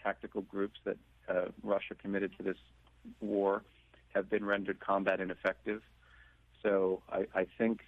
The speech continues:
I, if I recall correctly, it was something like a hundred and eighty B T Gs. So a fourth of them are basically taken off the battlefield.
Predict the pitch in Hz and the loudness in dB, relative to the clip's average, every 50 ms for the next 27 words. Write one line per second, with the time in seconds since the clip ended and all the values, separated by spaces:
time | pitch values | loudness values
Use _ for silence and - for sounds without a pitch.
0 | - - - 95 101 - - - - 95 92 92 92 - - 151 147 143 - - | -16 -10 -8 -6 -6 -6 -6 -2 0 0 0 0 -2 0 2 2 2 2 0 0
1 | 135 127 127 - - 113 104 98 - - - 107 101 98 95 92 - - - 107 | 0 0 0 0 0 -2 -2 -2 -4 -8 -10 -8 -8 -6 -8 -10 -12 -8 -6 -4
2 | 107 104 101 104 101 - 92 95 98 98 98 95 87 104 98 95 - - 95 90 | -4 -2 -4 -4 -6 -6 -6 -6 -4 -6 -6 -8 -6 -8 -8 -8 -8 -12 -12 -12
3 | - 95 95 95 98 95 95 - - - - - - - - - 95 92 - - | -8 -8 -6 -4 -4 -4 -6 -10 -14 -16 -10 -6 -2 -2 0 0 0 0 0 0
4 | - 98 95 95 92 90 92 92 - 87 87 90 - - - - - - 98 92 | 2 2 2 0 0 0 0 0 0 -2 -4 -6 -8 -10 -12 -10 -6 -6 -6 -4
5 | - 98 92 92 92 - - - 98 - - 92 90 85 - - - 85 85 80 | -6 -4 -2 -2 -2 0 0 0 0 0 0 0 0 0 -2 -4 -2 0 2 2
6 | 78 - - - - - - | 2 0 -4 -8 -12 -14 -14